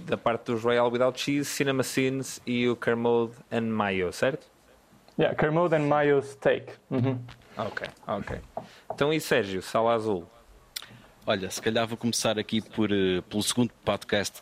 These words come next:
Speaker 3: que nos deu, eh, a mão, por assim dizer. Primeiro foi o V H S, que nos convidou, e em segundo lugar foi o, o António Araújo e o seu segundo take,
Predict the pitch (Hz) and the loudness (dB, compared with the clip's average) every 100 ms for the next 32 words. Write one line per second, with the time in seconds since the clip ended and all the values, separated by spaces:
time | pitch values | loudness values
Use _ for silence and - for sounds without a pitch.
0 | - 98 92 85 98 92 87 85 80 101 | -6 -4 -2 0 2 2 0 -4 -6 -4
1 | 90 82 80 - - 95 92 90 110 92 | -4 -4 -8 -14 -4 0 0 0 -2 -2
2 | - 82 - 98 - 95 92 - 90 90 | -2 -2 -2 -2 0 0 0 0 0 0
3 | 85 80 87 - 80 - 85 78 82 87 | 0 0 0 -2 -6 -4 -4 -2 0 0
4 | 120 - - - - 110 107 110 107 107 | -2 -4 -16 -14 -2 0 0 -2 0 0
5 | 107 - 110 110 107 104 107 107 107 101 | 0 0 0 2 0 0 0 0 0 0
6 | 98 95 95 110 107 92 95 - 95 98 | 2 2 0 0 0 0 0 0 0 0
7 | - 90 101 | 2 0 -2